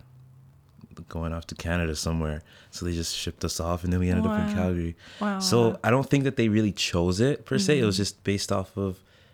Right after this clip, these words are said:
Speaker 1: these immigration people that would come talk to you. And I remember
Speaker 2: Mm-hmm.
Speaker 1: talking to other families, too,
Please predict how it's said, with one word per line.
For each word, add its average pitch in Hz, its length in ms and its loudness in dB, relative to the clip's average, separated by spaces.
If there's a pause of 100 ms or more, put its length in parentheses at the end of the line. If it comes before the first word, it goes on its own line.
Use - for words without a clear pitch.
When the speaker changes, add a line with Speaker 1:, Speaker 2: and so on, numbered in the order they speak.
(120)
Speaker 1:
these 90 160 -6
immigration 85 580 -4
people 76 480 -8
that 80 120 -10
would 76 100 -12
come 73 220 -8
talk - 340 -12
to - 100 -12
you. 69 100 -8 (520)
And - 20 -10
I - 40 2
remember 123 220 4
Speaker 2:
Mm-hmm. 113 100 0
Speaker 1:
talking 117 160 4
to 98 100 0
other 104 160 2
families, 85 420 -2
too, 85 360 -2